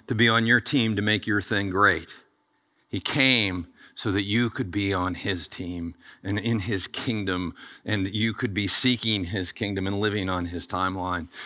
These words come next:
And it brings life in all of its fullness when we do. But if you are living for your kingdom and on your timeline, you're not gonna make it, Jesus says. So determine ahead of time what you're gonna do.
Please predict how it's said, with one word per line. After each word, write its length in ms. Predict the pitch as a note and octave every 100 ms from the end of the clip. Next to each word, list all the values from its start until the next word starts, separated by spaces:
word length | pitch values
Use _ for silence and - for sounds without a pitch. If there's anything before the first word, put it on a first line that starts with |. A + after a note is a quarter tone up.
| -
And 140 | G#2
it 280 | G2+ - G2
brings 560 | G2+ A#2+ B2 A2+ F#2+ F2+
life 560 | G2+ G#2+ G#2 F2+ -
in 120 | F#2+ F2
all 300 | G2 G2 F#2
of 120 | F2
its 120 | -
fullness 540 | - F#2+ F#2 E2 -
when 220 | F2 E2+ E2+
we 160 | E2
do. 480 | E2 F2+ E2+ E2+ E2 _ _ - -
But 120 | A#2
if 100 | A2
you 160 | B2 E3+
are 140 | D#3
living 420 | A2+ B2+ C#3 D3 B2+
for 100 | B2
your 200 | B2+ C3
kingdom 400 | D3+ C#3+ C3+ B2+
and 80 |
on 140 | A#2+ A#2+
your 140 | A#2+
timeline, 640 | C3 A#2+ A2 F#2 F#2 F2 E2+ - -
you're 140 | F2
not 220 | F2+ G2 G2
gonna 140 | G2+
make 300 | G#2+ A2+ A2+
it, 100 | F#2
Jesus 400 | F2+ F2+ F2 F2
says. 500 | - F#2+ F2 F2 - _ _ -
So 160 | A#2+
determine 520 | F#2+ F#2 - A#2+ A#2 A2+
ahead 280 | G#2+ B2
of 80 | A#2
time 480 | - F#2+ F#2 F2 E2+ - - - _ _ _ _ _ -
what 240 | G2 -
you're 100 | F#2
gonna 220 | F#2 F2
do. 360 | E2+ F#2 E2